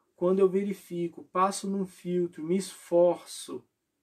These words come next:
não me jogo simplesmente, mas a-,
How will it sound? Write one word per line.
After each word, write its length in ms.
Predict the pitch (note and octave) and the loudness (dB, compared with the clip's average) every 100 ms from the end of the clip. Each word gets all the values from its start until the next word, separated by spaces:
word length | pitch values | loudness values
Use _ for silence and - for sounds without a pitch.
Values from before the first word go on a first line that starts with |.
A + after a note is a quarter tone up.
| _ _ _ _ _ _ _ _ _ _ _ | _ _ _ _ _ _ _ _ _ _ _
não 180 | F3 A3 | 2 4
me 120 | A3 | 4
jogo 580 | F3+ - F#3 G3 F3+ E3 | 0 0 2 4 2 -2
simplesmente, 1000 | - D#3+ D#3+ C#3+ C#3+ C#3+ B2+ - - - _ _ _ _ _ _ _ _ _ _ _ _ _ _ _ _ _ _ _ _ _ _ _ _ _ _ _ _ _ _ | -10 -10 -10 -12 -8 -8 -8 -14 -20 -20 _ _ _ _ _ _ _ _ _ _ _ _ _ _ _ _ _ _ _ _ _ _ _ _ _ _ _ _ _ _
mas 200 | - D3 | -6 -4
a-, 200 | D#3+ D3+ | -4 -6